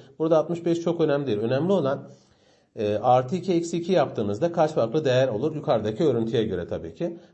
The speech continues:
Baktığımız zaman eksi iki, eksi bir, sıfır, bir ve iki vardır. Yani beş farklı durum vardır. Beş farklı durum ortaya çıkar. Burada A yerine isterseniz doğru cevabımızın C olduğunu bulduk ama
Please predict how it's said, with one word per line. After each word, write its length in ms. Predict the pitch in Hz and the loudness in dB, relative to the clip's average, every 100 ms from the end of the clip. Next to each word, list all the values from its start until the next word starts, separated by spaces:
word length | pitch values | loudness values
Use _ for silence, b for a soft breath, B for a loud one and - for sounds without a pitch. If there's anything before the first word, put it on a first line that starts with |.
| - | -4
Baktığımız 400 | 131 135 180 175 | -2 0 -2 2
zaman 260 | 170 165 | 0 2
eksi 420 | 165 156 156 143 110 | 2 0 -2 -4 -4
iki, 200 | 110 117 | -4 -6
eksi 520 | 117 135 135 - 127 | 0 0 0 -6 -4
bir, 140 | 95 | -4
sıfır, 760 | - - 156 151 113 90 85 117 | -6 -2 -2 0 -2 -4 -4 0
bir 240 | 160 139 | 0 2
ve 220 | 135 135 | 2 0
iki 220 | - - | -4 -4
vardır. 360 | 127 82 92 135 B B | -2 -2 -4 -6 B B
Yani 440 | 113 127 120 90 95 | 0 2 2 0 0
beş 220 | 143 156 | 0 0
farklı 600 | - 98 85 - 143 156 - _ 104 | 0 0 0 -2 -2 -2 -14 _ -2
durum 400 | 107 123 131 113 | 0 0 -2 0
vardır. 440 | 107 90 87 - | 2 0 -6 -14
Beş 340 | 92 107 123 123 | -4 -2 -2 -2
farklı 800 | 113 90 82 - 104 139 135 - _ _ 95 | -2 -2 -4 -2 -2 0 -4 -18 _ _ -6
durum 340 | 107 98 110 123 | -4 -2 -2 -2
ortaya 500 | 104 95 98 120 123 | -2 -2 -2 -2 -4
çıkar. 500 | - 101 110 - B B B B B B | -8 -2 -2 -2 B B B B B B
Burada 380 | 165 175 170 170 | 2 2 4 4
A 160 | 175 185 | 4 4
yerine 400 | 165 123 104 135 | 2 0 0 -2
isterseniz 760 | 135 147 143 143 101 135 - | 0 2 2 0 -4 -6 -4
doğru 180 | 123 127 | -4 -2
cevabımızın 340 | 123 107 135 | -2 -2 -2
C 140 | 127 135 | 0 2
olduğunu 320 | 95 82 135 | 2 0 -2
bulduk 220 | 151 190 | -2 0
ama 260 | 160 80 | 0 -2